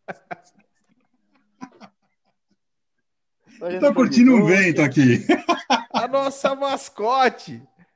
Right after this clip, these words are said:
Speaker 3: Cadê a nossa mascote? A Eusébia Matoso.
Speaker 2: A Eusébia tá fazendo aula do Kumon agora, não pode.
Speaker 3: Não, não. Silvano, eu não aceito nada menos do que você fez no C T cast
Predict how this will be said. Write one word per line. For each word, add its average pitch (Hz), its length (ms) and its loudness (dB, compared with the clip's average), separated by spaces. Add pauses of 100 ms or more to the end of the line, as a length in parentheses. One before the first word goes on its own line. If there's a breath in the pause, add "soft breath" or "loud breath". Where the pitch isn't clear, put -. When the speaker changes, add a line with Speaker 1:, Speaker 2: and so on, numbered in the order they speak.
(120)
Speaker 3:
Cadê 208 360 -6
a 247 80 0
nossa 226 280 -4
mascote? 196 760 -6
A 302 180 -2
Eusébia 254 420 -2
Matoso. 196 720 -6 (260)
Speaker 2:
A 131 60 -4
Eusébia 139 340 -2
tá 147 140 -2
fazendo 139 400 -2
aula 143 160 2
do 135 140 0
Kumon 127 440 2
agora, 101 360 -2
não 110 160 -4
pode. 110 400 -8
Speaker 3:
Não, 110 180 -6
não. 98 220 -16
Silvano, 123 420 -8 (100)
eu 147 120 -4
não 151 260 -4
aceito 120 640 -10
nada 165 720 -8 (300)
menos 139 720 -10 (280)
do 120 100 -16
que 143 140 -20
você 131 300 -12
fez 131 220 -12
no 123 100 -14
C - 240 -14
T 202 220 -10
cast - 800 -16